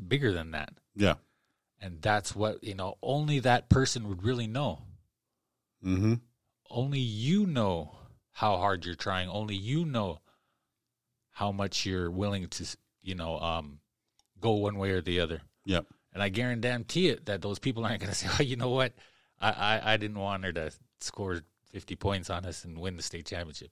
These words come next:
Speaker 1: They're not gonna say that.
Speaker 2: Oh, no, no, no, no.
Speaker 1: Ain't nobody gonna come out and say that. Oh, you know what?
Speaker 2: Oh, yeah,
Speaker 1: Uh,
Speaker 2: they'll,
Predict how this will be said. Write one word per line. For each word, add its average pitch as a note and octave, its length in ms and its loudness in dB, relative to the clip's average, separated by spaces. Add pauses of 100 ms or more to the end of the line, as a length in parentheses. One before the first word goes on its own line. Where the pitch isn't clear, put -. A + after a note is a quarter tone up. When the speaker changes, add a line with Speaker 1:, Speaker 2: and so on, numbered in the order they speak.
Speaker 1:
They're A#2 140 2
not F3+ 140 4
gonna G2+ 160 -2
say F2+ 260 0
that. A#2 240 4
Speaker 2:
Oh, A2 200 8
no, G2 220 4
no, G#2 160 0
no, A#2 140 0
no. G2 180 0 (300)
Speaker 1:
Ain't E3+ 120 -2
nobody A#2+ 240 0
gonna G2 160 -6
come G#2+ 180 -4
out F#2+ 120 2
and E2+ 100 -12
say G2 220 0
that. G#2+ 180 2
Oh, E3+ 80 -2
you E3+ 140 -4
know F3 120 -8
what? F#3+ 260 -4 (420)
Speaker 2:
Oh, C#3+ 100 4
yeah, B2 140 10
Speaker 1:
Uh, - 40 10
Speaker 2:
they'll, B2+ 260 8